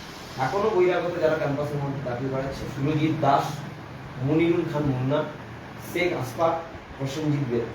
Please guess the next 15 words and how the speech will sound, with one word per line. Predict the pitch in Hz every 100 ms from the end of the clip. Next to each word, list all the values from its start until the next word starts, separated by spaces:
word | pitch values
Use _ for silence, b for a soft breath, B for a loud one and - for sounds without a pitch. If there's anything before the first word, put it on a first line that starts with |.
| - - - - - - - - - - 139
অভিষেক | 165 160 165 131
রক, | 123 - - - - - - -
শিক্ষাকর্মী | 165 165 - 185 180 165 143
যারা | 160 151
টিএমসিপি | - 160 160 - 165 160
করতেন | 156 - 175
এখন | 139 135
নেতা | 123 123
হয়ে | 127 127
বসে | 110 107
আছে, | 123 117 - - - - - - - - -
স্বদেশ | 139 170 175 -
সরকার, | 135 135 156 165 165 - - - - - - - -
শ্রীকৃষ্ণ | 143 156 160 156 165
দিন্দা, | 135 135 135